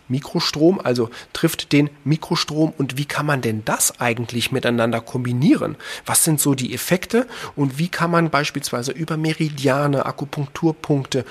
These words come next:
Organzuordnungspunkte, diese ganzen Dinge eigentlich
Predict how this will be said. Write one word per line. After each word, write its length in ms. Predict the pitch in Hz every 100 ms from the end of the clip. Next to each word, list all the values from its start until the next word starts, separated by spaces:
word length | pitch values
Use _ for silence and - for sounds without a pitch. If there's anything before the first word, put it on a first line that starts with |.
| - -
Organzuordnungspunkte, 1600 | 143 143 - 147 156 151 - 143 139 - 131 - - 135 123 123 - -
diese 200 | 175 180
ganzen 340 | 165 160 - 151
Dinge 260 | 160 -
eigentlich 420 | 127 151 - 165